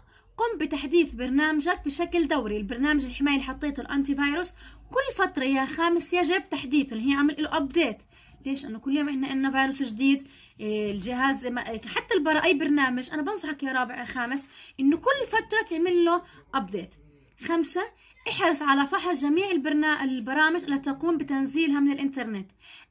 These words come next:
أحيانا يا خامس بتنزلوا، وخاصة الألعاب بتنزلوها من الإنترنت وبتكون محملة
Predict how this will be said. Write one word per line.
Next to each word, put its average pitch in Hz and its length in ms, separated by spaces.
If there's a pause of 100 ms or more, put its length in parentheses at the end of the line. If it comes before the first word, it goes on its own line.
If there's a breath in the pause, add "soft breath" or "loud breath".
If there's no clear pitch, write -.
أحيانا 302 580
يا 240 60
خامس 262 380
بتنزلوا، 254 640 (340 loud breath)
وخاصة 285 420
الألعاب 240 420
بتنزلوها 240 580
من 311 100
الإنترنت 285 680
وبتكون 294 500
محملة 294 640